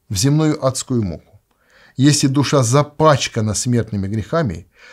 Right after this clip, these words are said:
то человек переживает демоническое состояние». То есть вот это внутреннее демоническое состояние, вот это постоянное состояние смятения, гордыни,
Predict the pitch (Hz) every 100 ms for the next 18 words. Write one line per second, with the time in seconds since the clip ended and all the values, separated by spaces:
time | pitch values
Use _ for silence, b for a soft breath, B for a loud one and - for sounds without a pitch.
0 | B - 120 139 147 185 180 - 135 120
1 | 139 175 151 135 143 147 175 - 139 -
2 | 143 - 123 - 131 90 82 87 87 B
3 | B - 117 - 117 113 - - 110 117
4 | 143 160 120 117 110 113 123 139 120 98
5 | - 110 110 101 - 95 87 90 98 107
6 | - 107 - 113 113 107 B B - -
7 | 123 120 110 - 123 123 135 113 98 87
8 | 98 113 104 131 120 101